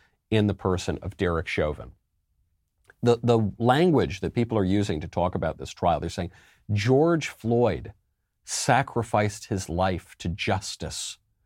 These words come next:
He did not. He was involved in injustice for his whole life. He was a criminal. I don't s-, look, I, I actually don't think you should really speak ill of the dead.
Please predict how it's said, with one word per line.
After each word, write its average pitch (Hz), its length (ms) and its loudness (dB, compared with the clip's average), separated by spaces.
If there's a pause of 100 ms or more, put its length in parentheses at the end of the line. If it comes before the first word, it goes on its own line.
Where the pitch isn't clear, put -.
(640)
He 156 100 4
did 202 220 6
not. 202 240 4
He 131 100 2
was 135 140 4
involved 139 340 4
in 131 220 2
injustice 160 680 2
for 113 140 -2
his 104 100 0
whole 139 240 2
life. 120 260 2
He 98 80 -4
was 92 140 -4
a 87 40 -6
criminal. 147 540 -4 (920)
I 160 60 6
don't 254 280 6
s-, - 80 2
look, 214 260 6
I, 190 180 6 (100)
I 185 80 6
actually 233 280 6
don't 143 280 2
think 156 180 0
you 135 80 0
should 117 160 2
really 120 200 6
speak - 400 0
ill 117 180 4
of 107 140 2
the 90 80 -2
dead. 92 340 2